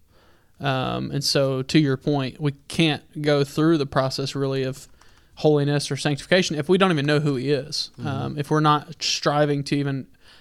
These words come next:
Speaker 1: to even try to know who he is. Of course, we can't ultimately know everything there is to know because, again, he's set apart. But,
Speaker 2: Sure.
Speaker 1: um, getting in his word, spending time with him, understanding more of who he is and,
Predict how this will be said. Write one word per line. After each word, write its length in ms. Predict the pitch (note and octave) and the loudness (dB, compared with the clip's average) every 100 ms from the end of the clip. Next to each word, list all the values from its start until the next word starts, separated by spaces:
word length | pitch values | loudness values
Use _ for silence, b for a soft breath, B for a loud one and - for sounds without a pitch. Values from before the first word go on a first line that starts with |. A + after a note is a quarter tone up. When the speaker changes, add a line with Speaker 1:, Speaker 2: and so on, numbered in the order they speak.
| b b - | b b 4
Speaker 1:
to 80 | G#3 | 4
even 160 | F#3 | 6
try 280 | D3 E3+ F3+ | 4 6 6
to 60 | E3 | 6
know 200 | C3 C3+ | 2 -2
who 140 | C#3 | -2
he 80 | F#2+ | -4
is. 180 | D3 C#3+ | -6 -6
Of 80 | D3 | 0
course, 200 | F3 C#3+ | 0 2
we 60 | D#3+ | -2
can't 280 | F3+ D3+ - - - - | -2 -2 -4 -18 -8 2
ultimately 380 | D#3+ D3+ C3 C#3 | 2 2 -4 -2
know 140 | C3+ | 0
everything 420 | D#3 D3+ C#3+ C#3 | 0 0 0 -6
there 100 | C3+ | -4
is 100 | C#3+ - | -2 0
to 60 | D3+ | 2
know 220 | C3+ D#3 | 0 -2
because, 460 | D#3 - C#3 - - | -4 -2 -4 -4 -4
again, 300 | D#3 C3+ C#3+ - _ - | -2 -4 -6 -18 _ -8
he's 140 | C#3+ | -6
set 120 | C3 | -4
apart. 400 | - C#3 B2 D3+ | -2 -2 -4 2
But, 280 | F3 D#3 - - | 6 6 6 -8
Speaker 2:
Sure. 180 | - - b b | -8 -8 b b
Speaker 1:
um, 480 | D#3+ D#3 C#3+ C#3 C3+ - _ _ - | 2 2 2 0 -6 -12 _ _ 0
getting 260 | D#3 G3 F#3+ | 6 6 6
in 60 | E3 | 4
his 200 | D3+ C#3+ | 2 0
word, 340 | C3+ C3 C3 - - | -2 -4 -10 -16 -10
spending 320 | - D#3+ D3 | -4 -2 -2
time 280 | D3 D3+ C#3 | -2 -4 -4
with 160 | C#3 | -6
him, 260 | C3+ B2 C#3 | -6 -8 -6
understanding 640 | D3+ D#3 D3 - D3+ C#3+ | -2 0 0 0 -2 -2
more 320 | C#3+ D3+ D#3 D3 | -2 0 2 0
of 120 | - | 0
who 120 | D3+ | 0
he 140 | C#3+ | 2
is 240 | D3+ D3+ C#3+ | 2 0 -2
and, 180 | C3+ | -8